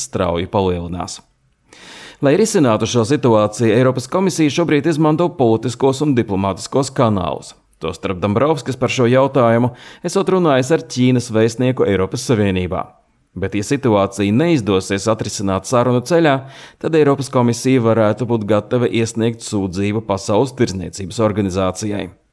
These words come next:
Komisārs piebilda, ka Eiropas Savienība vēlētos atrast šim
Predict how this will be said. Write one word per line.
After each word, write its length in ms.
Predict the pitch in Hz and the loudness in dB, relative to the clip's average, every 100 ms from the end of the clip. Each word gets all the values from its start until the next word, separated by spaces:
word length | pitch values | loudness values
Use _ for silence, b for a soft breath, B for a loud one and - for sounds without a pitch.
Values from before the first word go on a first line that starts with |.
| _ _ B B B | _ _ B B B
Komisārs 480 | - 107 104 113 101 - | -4 -2 -2 -2 -4 0
piebilda, 540 | 131 127 110 98 98 | 0 2 2 2 0
ka 80 | 101 - | -2 0
Eiropas 320 | 110 110 117 | 2 0 -2
Savienība 540 | - 170 160 151 151 131 | -2 0 2 2 2 2
vēlētos 540 | 135 151 147 139 139 | 2 2 2 2 0
atrast 400 | - 151 151 135 | 0 -2 -2 -6
šim 160 | - 127 | -4 -4